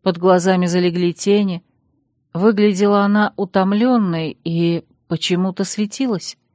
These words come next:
Я несколько секунд полюбовалась окутывавшим девушку разноцветным сиянием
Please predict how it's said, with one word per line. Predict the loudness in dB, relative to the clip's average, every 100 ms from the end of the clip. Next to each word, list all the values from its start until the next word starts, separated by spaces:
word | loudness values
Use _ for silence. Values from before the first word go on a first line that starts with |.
| _ _ _ _ _ _ _
Я | -2 2 4 4
несколько | 4 2 -2 -2 -4
секунд | -4 -2 -2 0
полюбовалась | 0 0 2 2 4 2 0 -2
окутывавшим | -4 -2 -2 0 -2 0 0
девушку | 2 2 2 0 -2
разноцветным | 0 -2 0 -2 -2 -4
сиянием | -4 -2 0 0 -2 -4